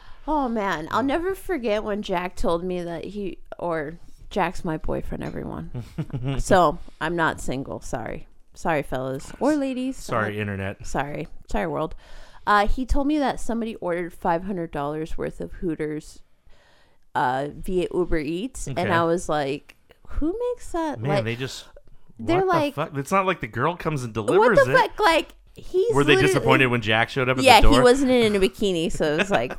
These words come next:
Speaker 2: <laughs>
Speaker 1: very awkward. Very awkward. But, you know, it's like, who orders five hundred dollars of worth of food from Hooters? And also, like, there's never gonna be,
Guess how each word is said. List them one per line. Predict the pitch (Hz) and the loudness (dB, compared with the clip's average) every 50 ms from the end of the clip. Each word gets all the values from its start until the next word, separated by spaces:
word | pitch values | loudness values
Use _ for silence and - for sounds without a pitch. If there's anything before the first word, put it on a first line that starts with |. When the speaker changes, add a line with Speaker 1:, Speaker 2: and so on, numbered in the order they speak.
| - | -12
Speaker 2:
<laughs> | - - | -10 0
Speaker 1:
very | - 185 165 165 165 156 143 139 | 4 4 6 6 4 2 2 0
awkward. | 147 135 - - - 156 147 147 180 - - - - - - | 0 0 0 -2 -2 -2 -2 2 4 2 2 2 -2 -4 4
Very | 302 311 294 277 262 226 180 | 8 8 10 10 8 8 6
awkward. | 160 156 175 - - 180 147 151 175 - | 6 4 2 0 0 -2 -2 -2 -2 0
But, | - 180 170 165 151 156 - - - - - - - - | 2 2 4 4 2 0 -4 -12 -16 -18 -18 -16 -6 0
you | 262 269 | 2 4
know, | 262 262 254 247 | 6 8 8 8
it's | 247 240 233 - - | 6 6 4 2 2
like, | 262 233 214 208 202 - - - - - - - - - - - | 4 4 4 4 2 -2 -4 -16 -20 -20 -20 -20 -18 -14 -4 -2
who | - 320 370 | 2 2 2
orders | - - 254 240 233 220 202 202 - | 2 2 0 2 2 2 2 4 4
five | - - 202 175 180 185 | 4 4 6 4 4 2
hundred | 208 220 214 214 202 | -2 -4 -2 -2 -2
dollars | 190 175 160 147 151 170 175 185 190 - - - - - | 0 2 2 2 2 2 0 -2 -6 -10 -14 -12 -8 -8
of | 196 190 185 | -6 -4 -2
worth | 180 165 165 170 - | -2 -2 -2 -2 -4
of | 208 - | -4 -4
food | - - 175 175 175 | -2 -2 -2 -4 -2
from | - - 240 247 | -2 -2 -2 0
Hooters? | 214 226 185 170 180 180 190 - - - | 0 -2 -2 0 -2 -4 -4 -4 -8 -8
And | - 240 247 | -6 -6 -4
also, | - - 262 277 269 - - 240 233 220 | -2 -2 -4 -4 -4 -2 -2 -2 -2 -2
like, | 196 190 190 175 - - - - - - - - - - - - - - - - - - - - - - - - - - - - | -4 -4 -6 -6 -6 -8 -12 -14 -12 -12 -14 -16 -16 -20 -20 -20 -20 -20 -20 -20 -20 -20 -20 -20 -20 -20 -20 -20 -20 -20 -16 -6
there's | 233 226 320 370 381 359 | -2 0 2 2 0 0
never | - 349 359 392 427 440 - 480 466 453 | 0 0 0 0 -2 0 2 2 2 4
gonna | 403 370 349 | 2 2 0
be, | 277 - - - 214 220 220 214 220 | 0 0 0 -4 -4 -2 -6 -6 -8